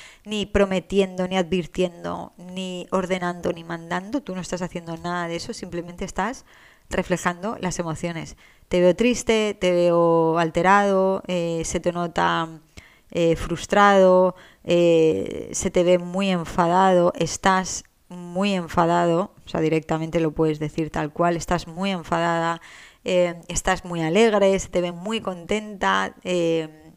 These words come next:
se te ve orgullosa", no lo sé, todo este tipo de cosas, o "Te veo orgullosa", o "Qué orgullosa estás", o...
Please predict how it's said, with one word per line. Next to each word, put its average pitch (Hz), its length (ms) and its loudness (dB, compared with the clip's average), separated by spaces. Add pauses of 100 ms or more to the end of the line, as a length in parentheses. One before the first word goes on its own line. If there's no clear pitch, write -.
se - 180 -2
te 180 100 -2
ve 202 120 2
orgullosa", 175 720 0 (580)
no 208 60 2
lo 208 120 4
sé, 156 180 -2
todo 196 160 4
este 196 240 2
tipo 190 240 0
de 170 160 4
cosas, 190 580 -4
o 165 100 0
"Te 165 120 2
veo 185 160 2
orgullosa", 180 640 0
o 170 120 2
"Qué 190 100 2
orgullosa 196 500 2
estás", 196 580 0
o... 160 220 -4